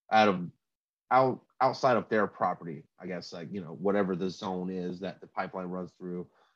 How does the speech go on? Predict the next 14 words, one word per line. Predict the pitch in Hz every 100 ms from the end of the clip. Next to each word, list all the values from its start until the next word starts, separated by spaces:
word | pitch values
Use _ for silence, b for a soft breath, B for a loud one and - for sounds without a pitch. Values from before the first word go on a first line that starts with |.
| _
I | 92
guess | 95 104
it | 92
got | 92 87
away | 95 101
from | 101 90
them. | 85
So | 101
they're | 92 143
saying | 151 131 107
it's | -
twenty-four | _ 147 127 117 113 104
thousand | 98 98 92 90
gallons, | 87 82 78 71 69